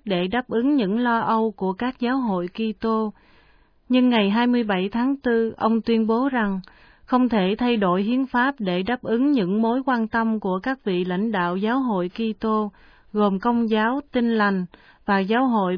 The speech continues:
Pentecoste. Vì thế các vị đã rút lui. Mục sư Peter Karanja, Tổng thư ký Hội đồng các giáo hội Kitô Kenya, tuyên bố rằng, "Chúng tôi sẽ dồn năng lực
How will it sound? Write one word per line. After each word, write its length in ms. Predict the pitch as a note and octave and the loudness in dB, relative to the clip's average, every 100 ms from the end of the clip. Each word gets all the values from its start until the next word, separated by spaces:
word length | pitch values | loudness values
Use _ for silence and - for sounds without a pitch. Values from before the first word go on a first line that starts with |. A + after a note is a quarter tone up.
| G3+ | 0
Pentecoste. 1080 | A3 G#3 A3+ G#3+ A3+ A#3+ - - A3 G#3+ G3+ - - - _ _ _ - | 0 0 0 -2 -2 -4 -6 -6 -4 -2 -6 -12 -20 -20 _ _ _ 2
Vì 200 | A3+ G3+ | 2 4
thế 260 | A#3 A#3 C#4 | 2 2 2
các 220 | D4+ D4+ | 0 0
vị 200 | G#3 F#3 | 0 0
đã 200 | F#3 G3+ | 2 0
rút 140 | B3 C#4 - | 0 -4 -2
lui. 400 | A#3 A3+ A3+ G#3 _ _ _ _ _ | 0 2 0 -4 _ _ _ _ _
Mục 160 | A3 G3 | -2 -2
sư 320 | - A#3+ A#3+ G#3+ | 0 2 2 2
Peter 500 | A#3+ A#3 A#3+ A#3 A3+ - | -2 0 0 0 0 -2
Karanja, 840 | A3+ A3 A3 A3 G#3 A3 G#3+ G#3 - - | 0 2 2 0 0 -2 -4 -6 -8 -2
Tổng 260 | F#3+ A#3 | 0 0
thư 200 | B3+ A#3+ A3+ | 0 0 0
ký 100 | A#3+ C#4 | 0 2
Hội 180 | A#3+ G3+ | 2 0
đồng 300 | G3+ G3+ F#3+ | 0 0 0
các 220 | A3+ B3+ | -2 -4
giáo 180 | B3+ C4 | -2 0
hội 280 | B3 G3 F3+ | 0 0 -2
Kitô 560 | G#3 A3+ A3 A#3 A3+ A3 - | -2 -4 -2 -2 0 -2 -2
Kenya, 680 | A3 A3 A3 A3 A3 G#3+ G#3 - | 0 2 2 2 0 -2 -4 -2
tuyên 240 | A3+ G#3+ | -2 0
bố 220 | A3 B3+ | 0 0
rằng, 280 | C4 G#3+ G3 - - - _ _ _ _ | -2 -2 -4 -10 -20 -20 _ _ _ _
"Chúng 180 | C4 C#4 | 0 2
tôi 260 | B3+ A#3 | 4 2
sẽ 200 | A3 G#3 | 2 0
dồn 320 | A3+ A#3 G3+ G3+ | 0 2 2 2
năng 200 | A#3 A#3 | 2 2
lực 220 | G3+ | 0